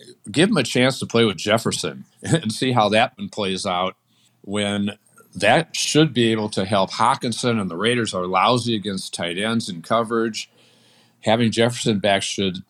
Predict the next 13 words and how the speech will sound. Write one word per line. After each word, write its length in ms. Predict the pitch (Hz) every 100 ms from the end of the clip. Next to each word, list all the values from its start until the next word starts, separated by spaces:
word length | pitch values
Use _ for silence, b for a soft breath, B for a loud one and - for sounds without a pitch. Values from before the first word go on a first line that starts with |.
| b -
again, 580 | 90 85 104 110 113 107 _ _ _ _ _ _ _ -
attract 400 | 98 - 110 110
a 80 | 95
lot 220 | 95 107
of 100 | 98
attention 460 | - 104 101 95
to 80 | 85
him. 420 | 82 123 123 127 123 B
That 160 | - 95
should 160 | -
help 220 | 95 92 82
Jordan 360 | 107 101 87
Addison, 640 | 95 110 123 123 113 110